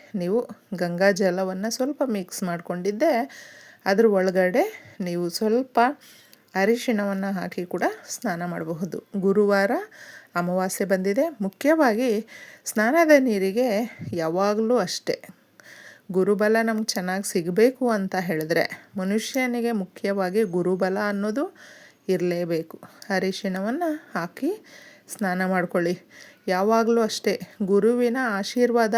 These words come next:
ಅನ್ನೋದಿದ್ರೆ ದೇವರು ಕೂಡ ಆಶೀರ್ವಾದ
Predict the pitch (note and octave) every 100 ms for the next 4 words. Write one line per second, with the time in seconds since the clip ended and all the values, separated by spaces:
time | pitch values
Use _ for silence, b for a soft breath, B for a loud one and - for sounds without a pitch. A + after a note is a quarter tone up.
0 | A3 G3 G3 F#3+ F3 F#3+ B3 G3 G#3 B
1 | B B - F3 G3 G3+ G#3+ G#3+ A3+ A3+
2 | G#3+ G#3+ - B B - F3 F3 G#3+ G3
3 | G3+